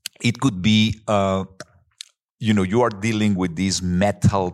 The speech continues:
power, you know, a, a very masculine kind of car thing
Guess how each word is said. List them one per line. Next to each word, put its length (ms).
power, 720
you 120
know, 280
a, 400
a 40
very 340
masculine 720
kind 400
of 180
car 580
thing 640